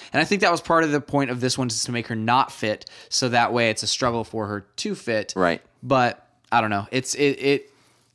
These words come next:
Speaker 1: it definitely wasn't as well handled as it, as it could have been, and we'll see how it goes moving forward.
Speaker 2: I also
Speaker 1: I don't
Speaker 2: thi-,
Speaker 1: know.
Speaker 2: I also think it's, it will, it'll be interesting to see in the future, like, do they try to can her after they figure out, like, she doesn't really have this great connection with the Flash? You know, does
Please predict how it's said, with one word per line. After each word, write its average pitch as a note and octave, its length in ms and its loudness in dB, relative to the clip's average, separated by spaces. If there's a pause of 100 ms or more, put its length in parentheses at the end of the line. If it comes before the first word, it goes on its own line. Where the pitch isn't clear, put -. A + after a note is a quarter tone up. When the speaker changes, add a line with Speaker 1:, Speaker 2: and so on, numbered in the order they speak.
(680)
Speaker 1:
it E3 120 4
definitely G#3+ 380 4
wasn't E3+ 340 4
as C3 180 0
well C3 340 2
handled B2 340 -2
as A2+ 60 -4
it, A#2+ 80 -4
as A2 140 -2
it G#2 120 -8
could G#3+ 140 2
have F#3 100 2
been, F3 300 2 (800)
and C#3 120 2
we'll C#3+ 120 4
see D3 140 2
how C3 140 4
it A#2+ 180 -4
goes B2 240 2
moving A2 300 -4
forward. G#2 520 -2
Speaker 2:
I D3 140 8
also D3+ 160 8
Speaker 1:
I A#2 40 6
don't A2+ 100 2
Speaker 2:
thi-, G#2+ 60 2
Speaker 1:
know. G#2 180 0
Speaker 2:
I C3+ 120 8
also C#3 180 2
think B2+ 200 2
it's, B2 200 2 (100)
it B2 140 4
will, A#2 420 4
it'll A#2 160 4
be A#2 100 6
interesting A#2+ 340 2
to A#2 80 2
see B2+ 140 2
in B2 80 6
the A#2 60 6
future, A#2+ 360 4
like, G#2+ 240 2
do A2+ 120 6
they G#2 180 6
try A#2+ 220 4
to F#2+ 100 0
can C3 340 2
her C#3+ 140 4
after A2+ 260 2
they A2 120 4
figure A2+ 300 4
out, A2 100 6
like, G2 160 2
she - 200 -2
doesn't A2+ 180 2
really G#2+ 180 4
have G#2 240 2
this A2 160 2
great A2 240 2
connection G#2 380 -2
with G#2+ 140 -2
the F#2+ 80 -6
Flash? G#2+ 580 2
You G#2+ 140 -2
know, G#2 120 4
does G2+ 300 2